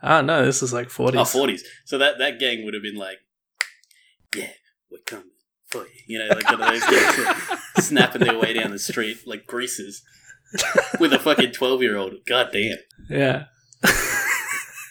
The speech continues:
Speaker 1: All right. When, uh, Steve McQueen started fighting back against his mum's new boyfriend, he was sent back to his great uncle's farm, where he ran off to join a traveling circus.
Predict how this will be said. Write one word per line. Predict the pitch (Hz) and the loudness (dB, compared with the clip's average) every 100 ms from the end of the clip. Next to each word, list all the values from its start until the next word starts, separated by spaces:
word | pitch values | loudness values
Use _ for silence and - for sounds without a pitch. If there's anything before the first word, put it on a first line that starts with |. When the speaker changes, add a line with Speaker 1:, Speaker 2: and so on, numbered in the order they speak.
| - 269 - - - | -8 -6 -4 -6 -6
Speaker 1:
All | - | -4
right. | 143 - | -4 0
When, | 170 190 196 | 2 2 2
uh, | 170 160 143 - - | 0 0 -2 -4 -12
Steve | - - 131 127 | -6 0 2 2
McQueen | 127 135 120 117 | 0 0 0 -2
started | - 113 113 | -4 -6 -2
fighting | - 117 117 | 0 0 0
back | 113 123 120 | -2 -2 -2
against | 113 120 110 - | -2 0 -2 -4
his | 117 123 | -6 -4
mum's | 120 117 - | -4 -4 -2
new | 135 165 | 0 2
boyfriend, | - - 113 110 - - - - | 0 -2 -2 -4 -6 -16 -20 -2
he | 123 | 2
was | 113 | 2
sent | - 107 | 2 -2
back | - 123 | -2 -4
to | - | -2
his | 113 - | -2 0
great | 120 110 | 0 2
uncle's | 120 127 - | -2 -4 -6
farm, | - 107 98 - - - - | -2 0 0 -4 -8 -14 -12
where | - 113 | -2 0
he | 113 | 0
ran | 123 117 113 | 0 0 2
off | 90 - - - | -2 -4 -10 -4
to | 131 | -2
join | 127 170 190 | 2 0 0
a | - - | -4 -4
traveling | - - 60 - | 0 0 0 -2
circus. | - - - - - | 0 0 2 0 -2